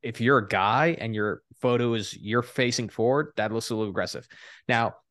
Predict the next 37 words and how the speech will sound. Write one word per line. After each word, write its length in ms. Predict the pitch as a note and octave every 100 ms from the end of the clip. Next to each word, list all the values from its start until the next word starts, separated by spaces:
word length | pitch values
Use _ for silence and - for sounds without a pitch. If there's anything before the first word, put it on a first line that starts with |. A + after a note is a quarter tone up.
| -
Jacob's 600 | A#2 G3 A3+ C#3 A2 -
photo 500 | - A#2+ A2 G#2+ G#2
is 200 | G#2+ G2+
like 240 | G2 G2+
that, 240 | - F#2+ F#2+ - _
but 120 | A#2 G#2
Jacob 320 | C#3 E3+ F#3
has 220 | D#3+ D3+
it 160 | B2 G2+
diff-, 180 | C3 B2+ _ _ _ _ -
differently, 340 | - E2+ D#2+
where 160 | G2+ G#2+
he's 240 | B2 A2
zoomed 300 | G#2+ C3+ C#3+
out 220 | B2 B2+ B2+
a 60 |
little 280 | B2+ B2+ B2
bit. 240 | A#2+ A#2 -
It's 140 | -
a 40 | G2+
very 200 | A#2 A#2
professional 480 | - A#2 A2+ B2
photo. 220 | A2 - G#2
That's 220 | G2+ -
okay. 380 | F#2 - - - _ _ -
All 80 |
right. 220 | F#2+ A2+ A#2 - - - _ _ _ _ _
You 80 | C3+
know, 100 | B2+
and 80 | C#3+
again, 180 | D3 A#2+
these 160 | D3
are 80 | E3+
very 380 | A#2+ C3 C#3 C#3
subtle, 420 | - B2 A2 G2+
subtle 320 | - - G#2 F2+
cues. 340 | - D#2